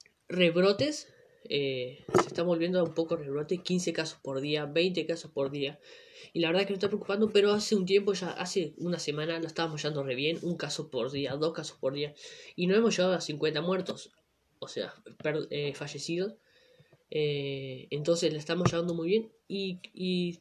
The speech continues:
y ya prácticamente volvimos a las clases, ya hay todo, está todo abierto, cines y todo. Y ya está muy bien Uruguay prácticamente. Entonces los argentinos están sufriendo demasiado.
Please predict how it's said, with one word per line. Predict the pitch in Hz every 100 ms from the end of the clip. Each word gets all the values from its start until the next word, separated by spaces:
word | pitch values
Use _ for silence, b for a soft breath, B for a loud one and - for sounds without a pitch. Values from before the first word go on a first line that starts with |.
| _
y | 180 196 202 185 -
ya | - 208 220
prácticamente | 190 170 165 160 175
volvimos | 156 147 165 160
a | 135
las | 139
clases, | 160 165 160 170 160 156 b b b b -
ya | 170
hay | 156 160 147 -
todo, | - 160
está | - - 156
todo | 156 143
abierto, | 143 165 165 151 151
cines | - 165 160 156 147 147
y | 143
todo. | 156 160 165 B B B B B -
Y | 214 202 196
ya | 185 233
está | 240 240
muy | 185 226 220
bien | 190 185 156 -
Uruguay | 160 156 156
prácticamente. | 143 151 147 143 143 143 143 -
Entonces | 175 202 196 180
los | 165
argentinos | 180 - 175 202
están | 208 185
sufriendo | 156 180 190
demasiado. | 151 - - 175 175 113 -